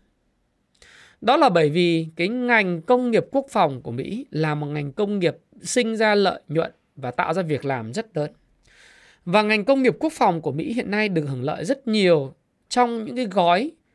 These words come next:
hỗ trợ, viện trợ cho Ukraine và những cái điểm nóng ở trên thế giới hiện tại. Ở Ukraine thì Mỹ viện trợ không hoàn lại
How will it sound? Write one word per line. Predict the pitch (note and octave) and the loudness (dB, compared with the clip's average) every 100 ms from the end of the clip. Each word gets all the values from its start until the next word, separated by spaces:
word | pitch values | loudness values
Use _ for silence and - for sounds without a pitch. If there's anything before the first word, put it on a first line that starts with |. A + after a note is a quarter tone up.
| _ | _
hỗ | - G#3+ A#3+ | -2 0 0
trợ, | - B3 - C#3+ | 0 0 0 -4
viện | F#3 - | -6 -6
trợ | - F3 - - _ | -4 -4 -4 -8 _
cho | - F3 - G#3+ | -8 -8 -6 -6
Ukraine | G#3 G3 F#3 F3+ F3+ F3 E3 _ _ _ - | -6 -2 -2 0 -2 -6 -8 _ _ _ -8
và | C3+ | -8
những | C3 E3+ | -8 -10
cái | G3 | -6
điểm | F3+ C#3 F2+ | -2 -2 -2
nóng | A2 A2+ G3+ - | -10 -10 -12 -16
ở | - | -16
trên | G#2+ C#3+ | -10 -8
thế | C#3+ | -6
giới | C3+ C3 E3+ | -6 -6 -6
hiện | - - | -10 -10
tại. | B2 - _ _ _ _ _ _ _ _ | -10 -10 _ _ _ _ _ _ _ _
Ở | - C#3+ | -2 0
Ukraine | F3+ F3+ A3+ G#3+ G3+ G3 F#3+ F#3 _ _ _ | 0 2 2 4 2 0 -2 -8 _ _ _
thì | - C3 | -10 -6
Mỹ | C#3 F#3 B3+ | -4 -2 -2
viện | G#3+ - - | 0 -2 -2
trợ | E3+ - | -4 -4
không | - G3 F#3 | -2 -2 0
hoàn | D3+ | -2
lại | A#2 - - | -4 -6 -8